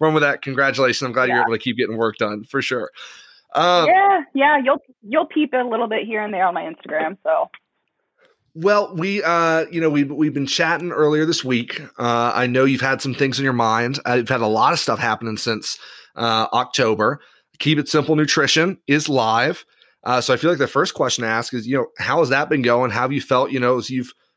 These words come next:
Speaker 1: moved forward with your own business?
Speaker 2: Uh, it's actually going, it's actually going really, really well. Like, even through covid, I maintained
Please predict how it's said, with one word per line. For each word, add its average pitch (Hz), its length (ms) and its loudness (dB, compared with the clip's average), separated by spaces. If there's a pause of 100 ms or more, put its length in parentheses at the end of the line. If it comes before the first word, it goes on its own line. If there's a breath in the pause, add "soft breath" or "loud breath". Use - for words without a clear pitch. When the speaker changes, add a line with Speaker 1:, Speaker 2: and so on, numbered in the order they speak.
Speaker 1:
moved 135 220 0
forward 143 240 4
with 147 60 -10
your 131 120 -2
own 135 80 -2
business? 117 640 -4 (1900)
Speaker 2:
Uh, 247 340 6
it's 254 140 2
actually 294 260 0
going, 330 340 4 (400 loud breath)
it's 269 160 -6
actually - 260 -2
going 277 220 2
really, 240 200 2
really 226 180 2
well. 214 160 4
Like, 190 160 -2
even 254 220 -2
through 294 120 -4
covid, 196 600 -4
I 208 120 2
maintained 214 800 -6